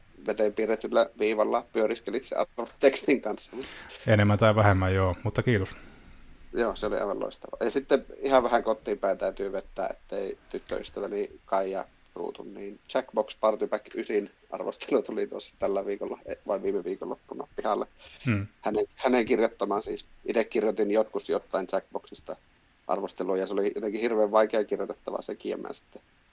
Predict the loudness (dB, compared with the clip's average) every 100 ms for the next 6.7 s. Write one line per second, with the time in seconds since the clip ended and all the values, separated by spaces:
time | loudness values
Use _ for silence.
0 | 0 0 -2 -14 _ -14 -12 -8 0 0
1 | 2 -2 2 2 0 -4 -2 0 0 -2
2 | -2 0 2 0 0 -6 -6 -10 -8 -8
3 | -8 -10 -20 -18 -16 -16 -18 -6 0 2
4 | 0 -4 -10 -10 -12 -14 -18 -18 -6 -4
5 | -4 -6 -6 -8 -12 -14 -10 -4 0 2
6 | 4 6 6 4 0 0 0